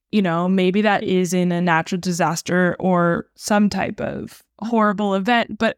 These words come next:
at the same time, I think that also applies to life of, like, look for those people that are running back to a situation where someone needs help. Or because I think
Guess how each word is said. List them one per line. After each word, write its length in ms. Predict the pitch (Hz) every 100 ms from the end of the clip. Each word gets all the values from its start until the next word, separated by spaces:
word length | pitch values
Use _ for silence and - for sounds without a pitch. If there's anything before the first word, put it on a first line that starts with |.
| -
at 100 | 208
the 80 | 208
same 260 | - 220 214
time, 240 | 208 208
I 120 | 147
think 240 | 196 214 208
that 160 | 208 -
also 340 | 180 190 -
applies 400 | 208 - 190 185 -
to 120 | 190
life 500 | 180 160 190 277 - _ _ _ -
of, 140 | 190
like, 240 | 202 185 - _ _ -
look 260 | 208 233
for 140 | - 294
those 180 | 294 240
people 460 | - 202 202 233
that 120 | 226
are 120 | 202 190
running 400 | 180 175 196 190
back 420 | 170 165 196 _ -
to 460 | - 208 185 185 170 _ _ _ -
a 80 | 196
situation 920 | - 202 - 190 180 185 - 202 202
where 120 | 185
someone 480 | 165 190 185 175 160
needs 260 | 156 156 -
help. 300 | 160 - - _ _ _ _
Or 560 | 190 185 180 180 180 175 _ _ 180
because 300 | 220 269 247
I 100 | 262
think 220 | 294